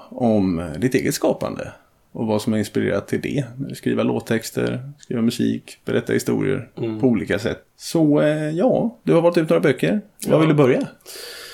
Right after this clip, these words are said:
Speaker 2: Jag kan börja med en poesibok
Speaker 1: Mm.
Speaker 2: som jag snattade när jag var i sexton, sjutton års åldern.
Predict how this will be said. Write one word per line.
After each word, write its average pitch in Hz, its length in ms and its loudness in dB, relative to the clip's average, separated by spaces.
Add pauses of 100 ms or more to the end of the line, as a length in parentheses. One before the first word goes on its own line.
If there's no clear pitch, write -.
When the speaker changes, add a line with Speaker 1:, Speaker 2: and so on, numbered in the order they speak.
(500)
Speaker 2:
Jag 131 100 0
kan 156 120 4
börja 160 140 8
med 143 260 6
en 131 180 6
poesibok 135 800 4 (360)
Speaker 1:
Mm. - 160 0 (200)
Speaker 2:
som 117 300 0
jag 117 100 2
snattade 117 680 2 (140)
när 113 260 -2
jag 107 120 0
var - 400 -2
i 104 300 -4 (180)
sexton, - 460 -4
sjutton 113 280 -6
års 104 100 -6
åldern. 117 280 -4